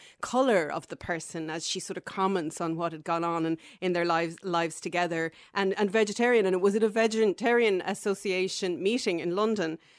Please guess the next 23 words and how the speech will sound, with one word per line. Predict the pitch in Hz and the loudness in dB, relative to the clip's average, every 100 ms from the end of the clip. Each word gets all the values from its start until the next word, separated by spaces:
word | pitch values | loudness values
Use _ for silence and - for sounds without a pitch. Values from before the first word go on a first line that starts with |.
| _ | _
that | - 196 | -8 -6
she | - 220 202 | -4 -2 0
ha-, | 185 208 - | -2 -4 -6
happened | - 220 220 190 190 | 0 0 2 -2 -2
upon | - 202 185 | -2 2 2
another | 180 220 247 | 2 0 2
meeting | 190 170 160 175 | 2 2 0 -4
in | 175 | -4
the, | 170 165 - - - | -4 -6 -10 -16 -8
the | |
same | 190 - 208 190 180 | -8 0 2 4 2
location. | 165 214 214 214 - 165 | 0 0 0 0 -4 -6
And | 143 185 | -2 -2
that's | 190 202 | 0 -2
how | - 196 | 0 -2
she | - 190 | -2 -4
invo-, | 180 175 185 | -2 0 -2
came | 185 190 | 0 -2
involved | 175 180 180 175 - | -2 0 0 0 -4
in | 180 175 - - - | -4 -4 -6 -16 -4
the | 185 | -2
Women's | 175 180 175 - | 0 2 0 0
Council, | 214 202 202 - 190 185 185 | 0 2 2 -2 -2 0 -2